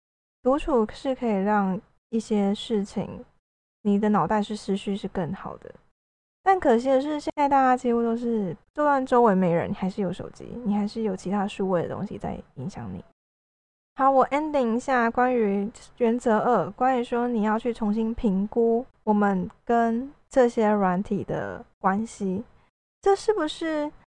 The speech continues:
你真的有因为这样子得到一些收获吗？也或者是说，其实有很多东西是没有必要的，你是花了更多的时间，你到底是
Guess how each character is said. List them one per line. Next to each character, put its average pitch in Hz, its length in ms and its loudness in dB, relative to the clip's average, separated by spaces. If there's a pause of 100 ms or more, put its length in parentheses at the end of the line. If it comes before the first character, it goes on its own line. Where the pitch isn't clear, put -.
(280)
你 214 140 0
真 330 180 0
的 277 200 4
有 190 240 0
因 233 140 0
为 240 120 0
这 254 100 -6
样 226 140 2
子 196 140 0
得 180 180 0
到 202 320 0
一 185 40 -2
些 185 540 -4 (160)
收 208 300 0
获 214 180 0
吗？ 175 240 -6
也 196 100 -4
或 294 220 2
者 214 160 0
是 240 200 -2
说， 226 120 0
其 240 200 -6
实 226 260 -2
有 214 100 -2
很 208 100 0
多 180 100 -2
东 196 100 0
西 196 80 2
是 202 140 -6
没 185 100 0
有 - 80 -6
必 - 220 -14
要 73 180 -10
的， 53 80 -16 (640)
你 233 80 -8
是 294 160 -4
花 277 180 2
了 214 80 2
更 226 240 0
多 202 180 -2
的 190 60 -4
时 165 200 -16
间， 190 340 -12 (840)
你 226 80 -2
到 311 160 6
底 254 80 6
是 269 360 0